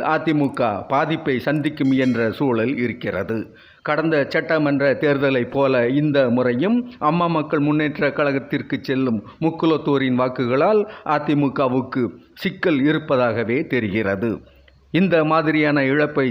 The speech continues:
சரிக்கட்ட அதிமுகவுக்கு விஜய் உதவுவார் என்று கணக்கு போடுகிறார் எடப்பாடி பழனிசாமி. ஆகையால், அவர் ஒரு மாதிரியும், ஆர் பி உதயகுமார் அவர்கள் ஒரு மாதிரியும்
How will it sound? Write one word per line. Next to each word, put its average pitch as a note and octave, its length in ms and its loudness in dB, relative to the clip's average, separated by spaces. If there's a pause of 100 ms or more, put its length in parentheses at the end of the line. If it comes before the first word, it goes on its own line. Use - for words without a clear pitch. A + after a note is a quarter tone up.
சரிக்கட்ட C3+ 540 -2 (380)
அதிமுகவுக்கு C#3+ 920 0 (240)
விஜய் D3 340 2
உதவுவார் C#3+ 680 2
என்று B2 280 0 (280)
கணக்கு D3 480 -2
போடுகிறார் A#2+ 580 0
எடப்பாடி A#2+ 560 -2
பழனிசாமி. B2+ 800 0 (320)
ஆகையால், C#3 680 2
அவர் C#3 340 2
ஒரு C3+ 220 2
மாதிரியும், C3 680 0 (220)
ஆர் D3+ 260 2
பி C#3+ 160 2
உதயகுமார் C#3+ 720 0
அவர்கள் B2 340 0 (160)
ஒரு D3+ 300 2
மாதிரியும் C3 600 2